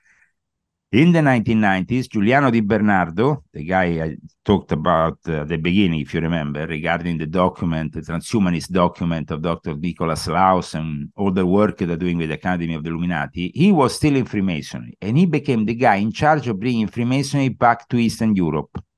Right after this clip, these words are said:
mainly in Ukraine, Moldova, Estonia, Lithuania, all these countries. And after bringing back Freemasonry, he also brought then the Illuminati to Ukraine, and he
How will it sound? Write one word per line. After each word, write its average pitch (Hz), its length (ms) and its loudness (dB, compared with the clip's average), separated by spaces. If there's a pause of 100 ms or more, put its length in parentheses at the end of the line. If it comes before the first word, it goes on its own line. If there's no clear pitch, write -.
mainly 160 580 2
in 113 160 -2
Ukraine, 151 640 4 (680)
Moldova, 139 800 2
Estonia, 131 880 2
Lithuania, 113 800 0
all 160 140 4
these 151 160 2
countries. - 560 -6 (1200)
And 139 480 4
after 160 600 2
bringing 151 460 2
back 120 220 0
Freemasonry, 113 720 -2
he 123 120 4
also 170 300 2
brought 113 420 0
then 113 220 0
the 101 80 0
Illuminati 101 800 0
to - 160 -6
Ukraine, 87 760 -2
and 190 560 2 (460)
he 190 480 0